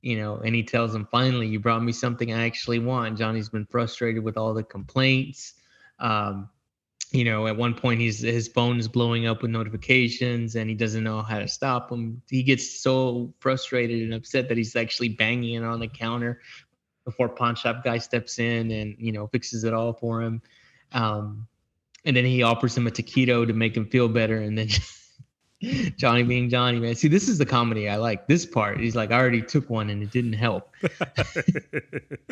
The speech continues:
<laughs> Pawn shop guy just throws his food away, man. <laughs> And, and then Johnny begins to vent and ab-,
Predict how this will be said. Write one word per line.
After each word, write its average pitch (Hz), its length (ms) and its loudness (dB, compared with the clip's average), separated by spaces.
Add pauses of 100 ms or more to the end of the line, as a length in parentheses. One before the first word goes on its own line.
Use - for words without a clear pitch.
(640)
<laughs> 202 140 6 (1120)
Pawn 147 240 4
shop 131 320 -2
guy 117 320 -2
just 123 320 -4
throws 143 320 2
his 123 140 -6
food 147 260 0
away, 117 320 -2
man. 113 220 -10 (420)
<laughs> 190 180 -2 (1120)
And, 143 160 -4
and 135 220 -4
then 127 180 -2
Johnny 131 240 2
begins 131 380 -2
to 123 100 -8
vent 120 600 -4 (100)
and 107 380 -6
ab-, 110 260 -4